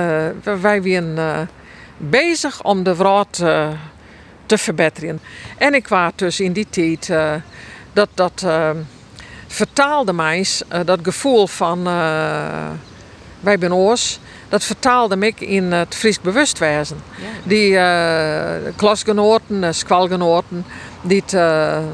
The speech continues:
Speaker 1: de veedokters enzovoort hinnen, die pra-, die praten van hoe ze het al hier, eh, Hollands.
Speaker 2: Ja.
Speaker 1: Dat weer van, eh, Gediek al minder het geval, maar daar op die squallen gong haast het verschil tussen, nou,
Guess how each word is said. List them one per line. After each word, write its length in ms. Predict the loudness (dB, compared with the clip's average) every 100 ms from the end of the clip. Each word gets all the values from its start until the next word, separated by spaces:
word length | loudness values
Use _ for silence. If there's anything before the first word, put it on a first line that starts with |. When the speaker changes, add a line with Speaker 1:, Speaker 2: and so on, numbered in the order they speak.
| -2
Speaker 1:
de 100 | -2
veedokters 840 | 0 2 2 2 0 -2 -4 0
enzovoort 440 | 0 0 -2 -6 -4
hinnen, 260 | -2 -2
die 100 | -4 -2
pra-, 160 | 0
die 100 | 0 0
praten 360 | 0 0 -2
van 140 | -6 -2
hoe 220 | 0 0
ze 80 | -2
het 100 | -2
al 120 | -2
hier, 280 | 0 -2 -2
eh, 140 | -4 -6 -2
Hollands. 480 | 2 2 -2 -8 -12
Speaker 2:
Ja. 80 | -14 -14 -10
Speaker 1:
Dat 160 | -4 0
weer 160 | 2 2
van, 320 | 0 0 0
eh, 60 | -2 -2 -4 -6 -10 -4
Gediek 380 | -2 0 0 0
al 140 | 0
minder 260 | 0 0 0
het 100 | -2
geval, 360 | -2 0 0
maar 140 | 2 2
daar 200 | 4 2
op 100 | 0
die 100 | -4
squallen 440 | 0 2 2 0 -6 -16 -20 -18 0
gong 220 | 2 2
haast 260 | 0 -2 -4
het 140 | -6
verschil 480 | -6 -4 2 2 2
tussen, 460 | 0 -4 -2 -6 -6 -14 -20 -20 -20 -20
nou, 340 | -6 -2 -2